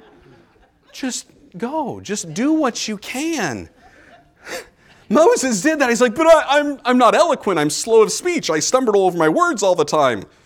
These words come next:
God's response, "Go. Just go." Why?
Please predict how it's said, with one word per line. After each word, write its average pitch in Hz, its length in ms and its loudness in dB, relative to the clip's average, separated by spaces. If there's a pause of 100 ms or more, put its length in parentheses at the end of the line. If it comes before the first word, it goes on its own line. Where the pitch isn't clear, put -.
(640)
God's 131 280 -4
response, 156 680 -8 (1000)
"Go. 262 640 4 (1300)
Just - 320 -4 (180)
go." 302 640 -8 (2500)
Why? 233 720 -4